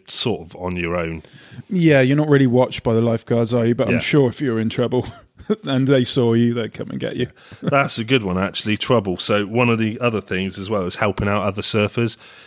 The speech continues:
Speaker 1: If you
Speaker 2: Mm.
Speaker 1: do see another surfer in trouble or someone in danger or in trouble when you're in the water, help 'em out.
Speaker 2: Yeah, and, uh, particularly in the winter when the lifeguards aren't on duty,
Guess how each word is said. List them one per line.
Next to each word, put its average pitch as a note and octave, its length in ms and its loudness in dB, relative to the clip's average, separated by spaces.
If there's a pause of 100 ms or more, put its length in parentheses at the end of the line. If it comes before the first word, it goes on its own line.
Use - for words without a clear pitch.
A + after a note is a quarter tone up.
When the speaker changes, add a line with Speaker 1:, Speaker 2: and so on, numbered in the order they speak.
Speaker 1:
If A#2 200 -4
you A2 200 4
Speaker 2:
Mm. E2+ 40 -6
Speaker 1:
do G#2+ 180 -2
see G2 440 -4
another F#2+ 260 -4
surfer G2 500 -2
in G2 300 -2
trouble F#2 540 0 (340)
or F2+ 440 -2
someone F#2 460 -2 (480)
in G#2 260 0
danger G2 400 0
or G2 220 0
in F#2 100 -2
trouble F#2+ 300 -4
when F#2+ 200 0
you're F2+ 180 -2
in F2+ 80 -2
the F2+ 40 -2
water, F2+ 480 -4 (120)
help - 280 -6
'em F#2 100 -10
out. F#2+ 280 -10 (160)
Speaker 2:
Yeah, B2+ 240 4
and, E3 340 2
uh, F3+ 180 -6 (220)
particularly A#2 760 -2 (500)
in B2+ 200 6
the A#2 80 4
winter A#2+ 640 2
when A#2+ 520 2
the B2 120 2
lifeguards A#2+ 1000 -2 (140)
aren't B2+ 240 0
on A#2 140 0
duty, A#2 580 0